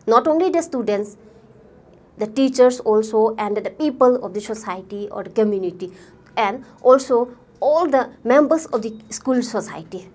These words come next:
School to the lairiba, mi khuding mak tongan tongan ba section, people section khuding mak da motivating factor mo ehele. And next point da ko, indicate the organized nature of a society. That means,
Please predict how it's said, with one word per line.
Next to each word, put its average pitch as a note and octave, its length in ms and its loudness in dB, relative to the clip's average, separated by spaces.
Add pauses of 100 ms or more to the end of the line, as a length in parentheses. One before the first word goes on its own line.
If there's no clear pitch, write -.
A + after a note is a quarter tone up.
(100)
School D4 300 -6
to F4 100 2
the F#4 80 6
lairiba, A#3+ 480 6
mi C4+ 220 -2
khuding A#3 320 -4
mak G#3+ 180 -8
tongan C#4 320 -2
tongan B3 300 -2
ba A#3+ 120 -6 (260)
section, A3+ 760 -6
people D4 280 2
section A3+ 460 -4
khuding G#3+ 260 -6
mak G3 200 -8
da F#3+ 100 -4
motivating C4+ 640 -2
factor G#3+ 400 -8
mo F#3 180 -10
ehele. F3+ 360 -12 (720)
And A#3 140 0
next - 360 -2
point F3+ 280 -6
da - 60 -12
ko, - 200 -14 (320)
indicate A#3+ 600 2
the A#3 80 -2 (140)
organized A#3+ 540 0
nature A3 400 -4 (100)
of F#3+ 140 -8
a G3 60 -8
society. - 600 -12 (240)
That F3 220 -6
means, G#3+ 300 -2